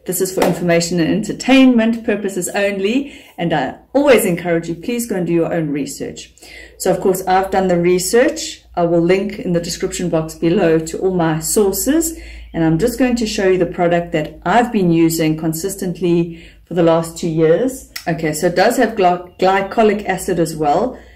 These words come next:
but the, the active ingredient is tretinoin. There we go. And, uh, yeah, I get it through my dermatologist. I wish I had been using this since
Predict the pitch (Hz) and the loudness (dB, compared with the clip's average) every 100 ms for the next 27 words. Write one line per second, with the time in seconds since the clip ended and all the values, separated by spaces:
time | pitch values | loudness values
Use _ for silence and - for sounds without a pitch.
0 | _ _ - - 175 175 - 175 185 202 | _ _ -4 2 4 2 -2 -2 -2 -2
1 | - 214 196 165 180 185 175 - 170 - | -2 -2 0 2 2 2 -2 -2 -2 -4
2 | - 196 190 170 160 208 294 - - - | -8 -8 -4 0 2 4 2 -2 -12 -20
3 | - - - - - - - - - - | -20 -20 -20 -20 -20 -20 -20 -20 -20 -20
4 | - - - - - 139 139 139 - 143 | -20 -20 -20 -20 -12 -6 -6 -6 -8 -4
5 | 143 185 277 339 - - - - - - | -4 -2 -4 -6 -10 -18 -18 -20 -20 -20
6 | - - - - - - - - 160 156 | -20 -20 -20 -20 -18 -16 -12 -4 -2 0
7 | 151 156 156 156 156 156 160 - - - | 0 0 0 0 0 -2 -6 -14 -20 -20
8 | - - - - - - - 180 196 202 | -2 0 0 -6 -20 -20 -4 0 0 0
9 | 190 185 - - 196 180 165 160 160 156 | 0 0 -4 -4 -2 2 0 2 2 0
10 | 147 165 139 117 127 - - - - - | -2 -2 -2 -2 -4 -6 -12 -20 -20 -20
11 | - - - - - - - 190 208 208 | -20 -20 -20 -20 -20 -12 -4 0 2 2
12 | 175 170 196 233 214 - - - - - | 0 0 2 4 4 2 -2 -6 -10 -12
13 | - 165 170 175 190 180 170 175 185 196 | -8 -2 0 0 0 2 2 2 0 0
14 | 170 165 165 - - 196 180 175 | 2 4 2 0 -4 -2 0 -2